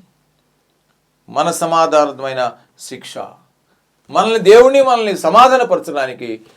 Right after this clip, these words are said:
మనమే పొందవలసిన శిక్షను ఆయన మీద దేవుడే మోపాడు. కనుక ఆయన చెయ్యి విడిచి అతడు పొందిన దెబ్బల చేత మనకు స్వస్థత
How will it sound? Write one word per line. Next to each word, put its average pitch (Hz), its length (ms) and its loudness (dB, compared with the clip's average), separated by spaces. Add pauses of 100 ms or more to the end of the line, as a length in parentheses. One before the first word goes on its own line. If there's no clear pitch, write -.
(140)
మనమే 202 420 0
పొందవలసిన 214 480 -2
శిక్షను 135 520 -12 (340)
ఆయన 120 260 -12
మీద 123 220 -12 (200)
దేవుడే 160 480 -8
మోపాడు. 117 460 -16 (1200)
కనుక 180 180 -4
ఆయన 151 200 0
చెయ్యి 214 280 -2
విడిచి 143 580 -6 (380)
అతడు 196 240 4
పొందిన 254 380 4
దెబ్బల 185 320 2
చేత 156 280 -4
మనకు 127 260 -8
స్వస్థత 127 640 -8